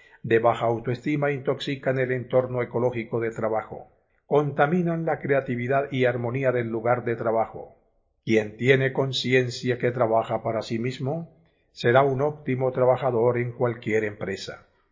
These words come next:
Cuando la zona de comodidad se vuelve incómoda. La zona de comodidad es el lugar donde usted vive y cohabita con sus costumbres, ideales, hábitos, creencias,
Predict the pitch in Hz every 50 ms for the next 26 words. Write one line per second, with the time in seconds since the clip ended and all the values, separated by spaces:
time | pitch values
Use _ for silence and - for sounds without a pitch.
0 | _ _ _ _ _ _ _ _ _ - 117 123 131 151 165 170 170 165 190 196
1 | 190 180 175 165 151 156 - 143 131 123 120 117 113 113 139 147 160 160 147 -
2 | - 120 113 113 123 131 131 127 131 127 127 - - 123 120 117 113 - - 113
3 | 110 - - - - - - - _ _ _ _ _ _ _ _ _ _ - 92
4 | - - - 120 127 127 127 127 131 127 127 - 127 123 127 123 127 127 120 120
5 | 120 123 127 127 123 - 135 127 120 123 117 120 120 120 120 120 131 123 113 -
6 | - - - 135 123 120 110 123 135 151 143 151 143 143 131 - - 143 131 127
7 | 127 127 127 127 123 120 - 120 110 - 127 113 - - 123 117 - - 139 147
8 | 127 104 113 113 117 113 - - 131 123 113 110 107 107 117 127 120 113 110 110
9 | - 113 113 120 123 120 113 - 123 127 - - 120 117 117 123 127 117 98 -
10 | 107 110 127 147 - - -